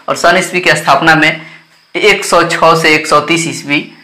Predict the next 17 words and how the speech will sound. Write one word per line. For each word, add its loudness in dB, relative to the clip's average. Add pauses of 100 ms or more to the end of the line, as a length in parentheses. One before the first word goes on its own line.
(680)
सतवाहन 2
सत्ता 2
पर -2
गौतमी 0
पुत्र -8 (300)
सतवाहन -2
का -2 (200)
शासन -4
काल 0
हुआ। -14 (280)
उसके -2
बाद 4
एक 0
सौ 0
तीस -4
ईसा 0
पूर्व -4